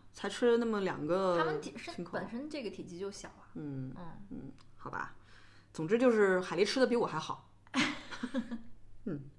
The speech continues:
Speaker 2: 另外一个让我印象很深的就是红猩猩。
Speaker 1: 啊，OK，orangutan。
Speaker 2: orangutan。
Speaker 1: 嗯。
Speaker 2: 呃，墨尔本动物园一共有三只红猩猩。<laughs> 最大的那一只是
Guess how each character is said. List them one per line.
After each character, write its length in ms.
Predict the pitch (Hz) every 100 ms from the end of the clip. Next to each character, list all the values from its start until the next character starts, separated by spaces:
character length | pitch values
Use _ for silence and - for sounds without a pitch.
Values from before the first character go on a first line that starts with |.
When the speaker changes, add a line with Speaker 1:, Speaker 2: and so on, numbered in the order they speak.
| - 254
Speaker 2:
另 180 | 330
外 220 | 339 370 294
一 120 | 226
个 120 | 220
让 200 | 226 220
我 80 | 190
印 120 | 196
象 380 | 196 185 180 180
很 260 | 196 190 170
深 300 | - 196 196
的 80 |
就 160 | 185 185
是 420 | 185 180 170 165 -
红 260 | - 170
猩 300 | 208 220 226
猩。 160 | 226 190 - - - -
Speaker 1:
啊， 180 | 196 190
OK，orangutan。 840 | 185 165 - 180 175 190 196 165
Speaker 2:
orangutan。 680 | - 175 165 175 175 190 143 -
Speaker 1:
嗯。 260 | 180 165 156 - - - -
Speaker 2:
呃， 260 | 190 185
墨 140 | 214 247
尔 40 |
本 140 | 214
动 140 | 226 214
物 60 |
园 200 | 190 170
一 60 | 175
共 180 | 214 208
有 80 | 175
三 300 | - 208 208
只 80 |
红 140 | 214 175
猩 280 | 180 180 180
猩。 80 | 175 - - - - - 339 339 392 -
<laughs> 1080 | 403 - - - 294 - - - - - -
最 140 | 330
大 240 | 339 349
的 120 | 269 226
那 180 | 220
一 40 | 202
只 120 | 208
是 320 | 214 202 185